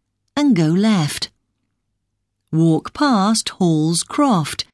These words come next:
which was once the home of Shakespeare's daughter, Susanna.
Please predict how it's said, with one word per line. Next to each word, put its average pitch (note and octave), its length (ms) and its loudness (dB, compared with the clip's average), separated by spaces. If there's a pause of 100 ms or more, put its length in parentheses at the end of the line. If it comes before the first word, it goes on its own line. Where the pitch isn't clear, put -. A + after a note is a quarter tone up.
(360)
which D#3 240 -2
was D3+ 180 2
once F#3 340 0
the A#3+ 180 0
home G3+ 380 2
of G#3 140 0
Shakespeare's E3+ 800 -2
daughter, E3+ 720 0
Susanna. F3 880 0